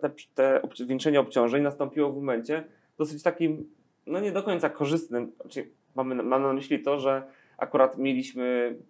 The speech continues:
mm, pandemię covidową, która wielu przedsiębiorcom bardzo utrudniła realizowanie zysku i tak naprawdę naruszyła płynność finansową wielu firm. E, no i w odpowiedzi na, na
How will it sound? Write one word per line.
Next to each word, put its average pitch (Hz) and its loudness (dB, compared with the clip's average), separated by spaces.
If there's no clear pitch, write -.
mm, 120 -6
pandemię 127 2
covidową, 123 2
która 127 0
wielu 127 2
przedsiębiorcom 123 -4
bardzo 127 4
utrudniła 107 0
realizowanie 120 2
zysku 120 -2
i - -2
tak - -4
naprawdę 127 2
naruszyła 127 4
płynność 135 0
finansową 131 0
wielu 147 8
firm. 175 -4
E, 117 4
no 156 6
i 170 -2
w 151 0
odpowiedzi 151 2
na, 131 4
na 131 2